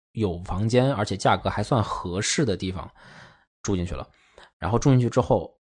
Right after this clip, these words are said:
把孩子弄睡着啊，然后马上就开始各种打电话问。我们当时最重要的一个事儿，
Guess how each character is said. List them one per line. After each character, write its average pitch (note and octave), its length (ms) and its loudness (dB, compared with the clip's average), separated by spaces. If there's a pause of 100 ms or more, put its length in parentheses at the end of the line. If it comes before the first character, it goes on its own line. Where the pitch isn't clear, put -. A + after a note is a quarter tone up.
(160)
把 D#2+ 100 -8
孩 F2+ 180 -2
子 A2 60 0
弄 A2+ 100 0
睡 A2 160 0
着 E2 320 -6 (100)
啊， F2+ 200 -10 (300)
然 F#2 120 -6
后 G2+ 140 -2
马 G2+ 320 -4
上 A2+ 220 2
就 F#2+ 80 -2
开 - 180 -4
始 F#2 260 -6 (560)
各 A#2 160 6
种 F2 320 -4 (160)
打 F2+ 120 -2
电 F#2+ 120 -2
话 G2+ 120 -2
问。 G2+ 200 0 (440)
我 G2 100 -6
们 G2 140 -2
当 C#3 180 4
时 B2 160 0
最 D3+ 240 2
重 C#3 160 2
要 C3+ 100 2
的 G2+ 80 -2
一 F2+ 120 -6
个 G#2+ 100 0
事 - 160 0
儿， - 100 -2